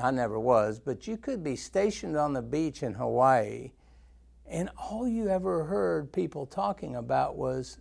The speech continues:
"I can't wait to get home. I can't wait to get home." The last year you were on a duty assignment, you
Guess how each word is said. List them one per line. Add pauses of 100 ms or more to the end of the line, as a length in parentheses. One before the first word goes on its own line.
"I
can't
wait
to
get
home. (200)
I
can't
wait
to
get
home." (560)
The
last
year
you
were
on
a
duty
assignment,
you